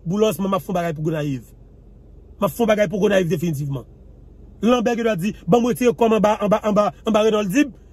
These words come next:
bon, fais un bagage pour Jacques Mel. Bon, bataille avec magistrat, magistrat Jacques Mel, là, pour moi, retourner Jacques Mel, ça, le comment le longtemps. Façon, le longtemps."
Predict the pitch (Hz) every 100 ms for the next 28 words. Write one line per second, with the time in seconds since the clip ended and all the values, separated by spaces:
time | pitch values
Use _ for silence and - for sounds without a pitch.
0 | - 277 247 254 240 226 196 214 202 220
1 | 202 143 - - - - - - 160 247
2 | 240 240 233 214 208 190 190 226 208 226
3 | 180 220 185 - 160 208 214 220 240 -
4 | - 277 262 285 277 277 262 262 - 269
5 | 254 240 196 220 190 - - - - 262
6 | 233 226 214 190 185 151 - - - -
7 | - - - - - - - 247 180 233
8 | 226 208 185 180 143